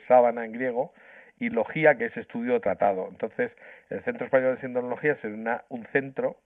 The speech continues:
mm, de estudios, en definitiva, eh, español, es decir, de, con ámbito de toda España, y que se dedica al estudio de la sábana. Lo que pasa es que en ese, en ese contexto, en ese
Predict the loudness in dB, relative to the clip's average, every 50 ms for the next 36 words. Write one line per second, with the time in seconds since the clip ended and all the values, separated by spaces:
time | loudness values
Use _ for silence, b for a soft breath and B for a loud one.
0 | _ _ _ -20 -18 -14 -12 -12 -12 -10 -8 -8 -8 -8 -10 b b b b b
1 | b b -18 -18 -12 -8 -6 -6 -6 -6 -8 -8 -10 -8 -10 -10 -8 -8 -10 -8
2 | -8 -4 -4 -4 -4 b b b b b b b b -8 -6 -6 -6 -6 -6 -6
3 | -6 -8 -8 -10 -12 _ -10 -10 -10 -2 -2 -2 2 2 2 2 0 -2 -8 -10
4 | -10 -10 -10 -10 -10 -10 -10 -12 -12 -12 _ -8 -4 -4 -4 -4 -6 -4 -2 0
5 | 0 0 -2 -6 -8 -10 -8 -2 0 0 0 2 2 2 2 2 -2 -6 -6 -10
6 | -12 -8 -8 -6 -4 -4 -6 -6 0 2 2 4 4 4 2 2 -4 -6 -4 -4
7 | -2 -2 0 -2 -2 -2 0 0 0 0 0 -4 -8 -8 -8 -8 -8 -2 2 2
8 | 2 2 0 -6 -12 _ -2 -2 -2 -2 -4 b b b b b b b b b
9 | -6 -4 -2 -2 0 6 8 10 10 10 8 6 4 0 0 -4 -2 0 0 0
10 | 0 0 -2 -2 -2 2 0 0 0 0 -2 -2 -2 -2 -2 -4 -6 -6 -4 -2
11 | 0 0 0 0 0 -2 -6